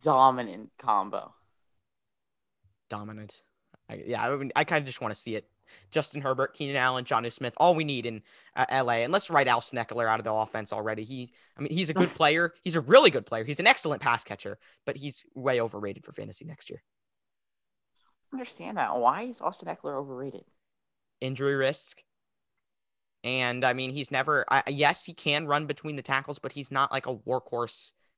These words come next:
Speaker 2: type of player. And I just don't see the amazing target share that everyone else is hoping for. I see a really, really good target share. I see one that's top in the league,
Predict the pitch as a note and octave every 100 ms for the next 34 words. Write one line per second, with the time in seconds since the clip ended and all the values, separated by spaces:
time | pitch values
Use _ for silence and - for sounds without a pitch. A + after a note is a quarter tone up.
0 | - B2+ B2 A2 - C#3+ C3+ A2+ - _
1 | _ A#2+ B2+ C#3+ - C3+ - - C#3 C3
2 | B2 A#2 B2 C3+ C3+ C3 - B2+ A#2+ A#2+
3 | - A#2 A2+ A#2 A2+ A2+ A2 - - A2
4 | G#2+ - - - _ - - D3+ A#2 G#2
5 | A2+ B2+ F#3 E3 D3 C3 D#3+ A#2+ - F3+
6 | E3 D3 C3+ - B2+ A#2 - - - D3
7 | E3 A#2 B2+ A#2 - - A#2+ - C3 A2
8 | C3 C#3+